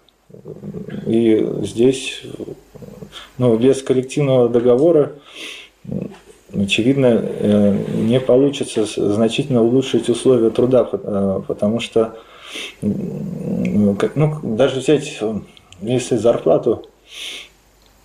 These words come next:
ну, вот по-, повысить, э, то есть не просто даже коллективный договор, а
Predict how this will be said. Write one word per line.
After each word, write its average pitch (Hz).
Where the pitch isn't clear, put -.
ну, 107
вот 113
по-, 113
повысить, 123
э, 113
то 123
есть 131
не 135
просто 196
даже 127
коллективный 127
договор, 113
а 107